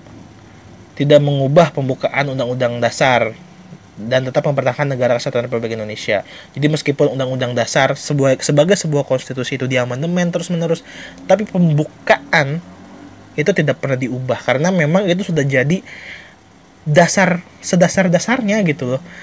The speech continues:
eh, untuk menjalankan pemerintahan dan kehidupan kita di masyarakat Indonesia kayak gitu.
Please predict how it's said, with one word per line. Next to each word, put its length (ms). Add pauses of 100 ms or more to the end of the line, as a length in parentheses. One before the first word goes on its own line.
(320)
eh, 200
untuk 400
menjalankan 640
pemerintahan 640
dan 160
kehidupan 640
kita 160
di 80
masyarakat 520
Indonesia 600
kayak 240
gitu. 180